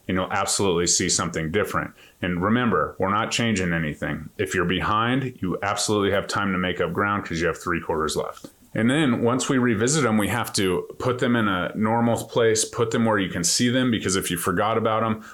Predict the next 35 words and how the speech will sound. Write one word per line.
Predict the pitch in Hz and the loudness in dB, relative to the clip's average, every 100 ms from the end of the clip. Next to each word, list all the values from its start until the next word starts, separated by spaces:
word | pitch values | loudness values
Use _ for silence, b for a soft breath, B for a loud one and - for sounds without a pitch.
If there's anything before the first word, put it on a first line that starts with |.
| B | B
I | 110 | -2
have | 117 127 | 0 2
my | 107 110 | 2 2
vision | 104 107 104 95 | 2 2 2 2
board | 92 85 | 2 2
right | 92 104 | 2 0
here, | - 98 85 | 0 0 0
which, | 80 82 - - - | 0 -2 -2 -4 -4
you | 101 | -2
know, | 90 90 | 0 0
I | 87 90 | 0 0
make | 92 95 95 | 0 -2 -2
in | - 95 | -2 -2
conjunction | 101 90 92 - 92 | -2 -2 -2 -2 -2
with | 87 90 | -2 0
my | 82 | -2
goals, | 80 95 90 85 | 2 2 4 2
as | - 92 87 | 0 0 0
you | 90 | 0
know. | 87 98 87 - B B B | 0 0 -2 -4 B B B
And | 87 | -2
so | - 92 | 2 2
I | 90 | 2
see | - 107 92 | 2 2 0
it | - | 0
every | 101 101 107 | -2 0 0
single | - 107 92 | 0 2 2
day. | 90 139 85 69 | 2 2 2 0
And | 87 | 0
sometimes | - 120 127 113 107 | 0 0 0 0 -2
papers | - 110 113 110 | 0 -2 0 0
get | 110 104 | 0 -2
piled | - 104 104 | 0 2 2
over | 104 110 | 2 2
it | 107 95 | 2 0